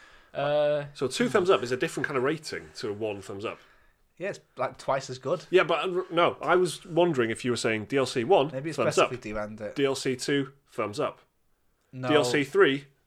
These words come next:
Speaker 3: Well, what I'm
Speaker 2: Thumbs
Speaker 3: saying
Speaker 2: up.
Speaker 3: is, has the D L C been good so far, and can the third one make it great, or are you just expecting it to be
Speaker 2: How has he
Speaker 3: completely
Speaker 2: not
Speaker 3: the same?
Speaker 2: played it yet?
Speaker 3: Well,
Speaker 1: Well,
Speaker 3: it's
Speaker 1: I've
Speaker 3: only
Speaker 1: played the other two.
Speaker 3: expectations, it's just a little bit
Speaker 1: All
Speaker 3: of,
Speaker 1: right, so
Speaker 3: um, you know.
Speaker 1: I've got a pretty safe
Speaker 3: Yeah.
Speaker 1: idea of what the third one will be like.
Speaker 2: Right.
Speaker 1: 'Cause
Speaker 3: That's what I mean.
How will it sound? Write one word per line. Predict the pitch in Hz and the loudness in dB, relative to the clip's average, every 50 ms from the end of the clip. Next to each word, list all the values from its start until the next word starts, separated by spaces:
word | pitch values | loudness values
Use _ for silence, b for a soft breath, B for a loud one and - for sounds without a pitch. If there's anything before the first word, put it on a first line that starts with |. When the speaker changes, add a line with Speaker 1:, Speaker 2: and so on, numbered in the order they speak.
| _ _ _ _ _ _ _ _ _ _ _ _ _ _ _ _ B B B B B B | _ _ _ _ _ _ _ _ _ _ _ _ _ _ _ _ B B B B B B
Speaker 3:
Well, | 165 180 202 | -4 -4 -2
what | 233 247 262 254 | 2 4 4 4
I'm | 240 | 4
Speaker 2:
Thumbs | 170 143 | 2 2
Speaker 3:
saying | 156 170 151 151 | 4 4 4 4
Speaker 2:
up. | 143 139 | 2 0
Speaker 3:
is, | - | -4
has | 156 147 | -8 -8
the | - 165 | -8 -8
D | 160 196 196 | -2 2 4
L | 196 185 | 4 4
C | - - 180 | 4 0 -4
been | 156 165 160 | -2 -2 -2
good | 156 165 156 156 | 0 -2 -2 -2
so | - 143 120 | -2 -4 -2
far, | - - 120 113 113 117 | 0 2 2 2 2 -2
and | 123 | -4
can | 120 139 139 | -6 -8 -8
the | 127 | -8
third | - - 143 131 123 | -4 -2 -2 -2 -2
one | 131 127 | -2 -2
make | 131 127 131 - | -2 -4 -4 -8
it | - | -12
great, | - 139 131 127 117 113 | -6 0 0 0 0 -2
or | - 110 113 120 120 117 110 | -6 -4 -2 -2 -2 -2 -2
are | 117 | -4
you | 123 123 120 123 127 131 127 | -6 -4 -4 -4 -6 -6 -6
just | - 139 - | -8 -8 -8
expecting | 147 - - - - 135 - - 135 127 | -8 -10 -10 -8 -6 -6 -6 -6 -10 -16
it | - | -12
to | - | -6
be | 190 | -2
Speaker 2:
How | 240 | -2
has | 254 240 - | -2 -2 0
he | 302 | -2
Speaker 3:
completely | 277 247 - 302 | -2 0 0 0
Speaker 2:
not | |
Speaker 3:
the | 277 - | 0 2
same? | - 294 320 | 2 2 2
Speaker 2:
played | 311 | 2
it | - 135 | 2 0
yet? | 113 - b b b b b b b b _ _ - | 0 -2 b b b b b b b b _ _ -4
Speaker 3:
Well, | - 277 | -4 -4
Speaker 1:
Well, | 262 | -2
Speaker 3:
it's | - 170 | -2 -2
Speaker 1:
I've | 190 320 | -2 0
Speaker 3:
only | 320 | 2
Speaker 1:
played | 294 294 220 | 2 2 2
the | - - | 0 -4
other | - - | -2 -2
two. | 302 | -4
Speaker 3:
expectations, | 330 320 320 277 233 | -4 -4 -8 -10 -10
it's | 240 226 - | -10 -12 -12
just | - | -6
a | |
little | 233 254 247 196 | -4 -4 -4 -2
bit | 226 - | -2 0
Speaker 1:
All | - 233 | 2 2
Speaker 3:
of, | - | 4
Speaker 1:
right, | 202 180 | 4 4
so | 180 180 185 180 - | 6 6 4 4 2
Speaker 3:
um, | - 214 | -2 -6
you | 196 | -8
know. | 143 156 180 202 233 247 | -8 -10 -10 -8 0 0
Speaker 1:
I've | 160 240 247 | 0 2 2
got | 240 196 | 0 0
a | 175 | 0
pretty | - 156 139 135 | 0 -4 -4 -4
safe | - - 131 120 120 - - - - - - | -2 -2 -2 -2 -4 -8 -14 -20 -20 -18 -8
Speaker 3:
Yeah. | - 123 | -4 -2
Speaker 1:
idea | 120 117 107 131 120 117 113 110 107 110 - - | -2 -2 -2 -2 -2 -2 -2 -2 -4 -6 -8 -10
of | 151 131 123 - | -14 -14 -10 -4
what | 127 120 120 - - 131 | -2 -2 -2 -2 -4 -10
the | |
third | 127 - 131 117 113 110 | -10 -6 -6 -6 -6 -6
one | 113 107 | -8 -10
will | 110 104 | -12 -10
be | - 110 110 | -8 -8 -6
like. | 98 101 98 95 - - _ _ _ _ _ - | -4 -4 -6 -6 -10 -20 _ _ _ _ _ -14
Speaker 2:
Right. | - 92 92 101 - | -10 -10 -10 -10 -8
Speaker 1:
'Cause | - 135 123 120 117 | -6 -4 -4 -4 -6
Speaker 3:
That's | - - - | -8 -12 -14
what | - | -18
I | 202 | -20
mean. | 196 180 | -20 -20